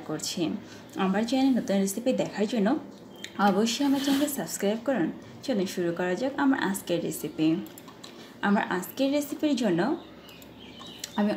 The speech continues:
already এখানে এক চা চামচ জিরা বাটা, আদা এবং ধনিয়া তিনটাকে একসঙ্গে বেটে নিয়েছি। আর নিয়ে দিচ্ছি, এখানে দিয়েছি হাফ চা চামচ পরিমাণ কাঁচামরিচ বাটা। এখন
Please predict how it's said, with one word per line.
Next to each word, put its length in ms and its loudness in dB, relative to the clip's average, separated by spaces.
already 400 4
এখানে 260 2
এক 140 -2
চা 120 -4
চামচ 240 6
জিরা 300 2
বাটা, 280 2
আদা 220 2
এবং 140 2
ধনিয়া 320 6
তিনটাকে 380 2
একসঙ্গে 400 0
বেটে 220 0
নিয়েছি। 340 2
আর 80 4
নিয়ে 220 4
দিচ্ছি, 280 -4
এখানে 200 0
দিয়েছি 240 4
হাফ 180 0
চা 120 0
চামচ 200 0
পরিমাণ 360 4
কাঁচামরিচ 460 0
বাটা। 260 0
এখন 160 0